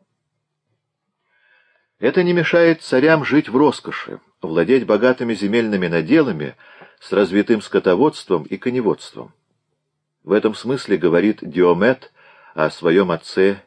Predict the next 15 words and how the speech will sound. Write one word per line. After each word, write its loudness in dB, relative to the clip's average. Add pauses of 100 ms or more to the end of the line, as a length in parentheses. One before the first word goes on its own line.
Тидее, -2 (280)
Илиада, 0
песнь -6
четырнадцатая, -6 (320)
а -2
также 2
«Сарпедон» 0
главку -2 (260)
об 0
их -2
владениях, 0 (240)
песнь -4
двенадцатая. -6 (760)
Цари 2
получают 2